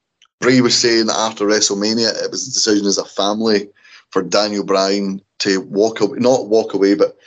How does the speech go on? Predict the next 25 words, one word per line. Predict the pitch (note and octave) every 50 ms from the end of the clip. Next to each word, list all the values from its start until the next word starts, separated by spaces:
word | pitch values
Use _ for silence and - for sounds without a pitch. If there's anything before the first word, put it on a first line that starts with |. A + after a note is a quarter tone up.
| - _ _ -
to | - G#2+
leave | A2 A#2+ C3 C3+ A#2+
W | C3 B2+ A#2+ A2
W | A2+ G#2+ A2 G#2+
E | A2 A2
for | - - B2
a | A#2 A2
time | - B2+ A2+ A2 A2+ A2+
being, | G#2 A2 A2+ A#2 A2+ A2 A2 A2+ _ _ _ _ - - _ _
uh, | - G#2 G#2 G#2 G2+ G2 G2 F#2+ F2 D#2
so | - - - G#2
that | F#2 D2+ D2+ F2+
the | G2+ G2
two | G2+ - A2+ G#2+ G#2
of | G2+
them | G2 F#2+ F#2+ G2 G2 G2 G2 G2 G2 _ _ _ _ _ _ _ _ _ _ _
could | - - A2+ G2+ G2 F#2 F2 F2+
get | - A2+ A2 G2+ F#2
away. | F#2 G2 G2+ G#2 A2 A2 A2
They | G#2 G#2+ G#2+ G2 G#2 G#2
were | G2 G2 G2 F#2+ F#2+ F#2+ F#2
apparently | - - - A#2 A2+ A2+ G#2 G#2+ G#2+ G#2
in | G2 F#2+
the | F#2+
mountains. | F#2+ G#2 A2+ B2 C3 B2+ C#3+ C#3+ C#3 C3+ C3 - - -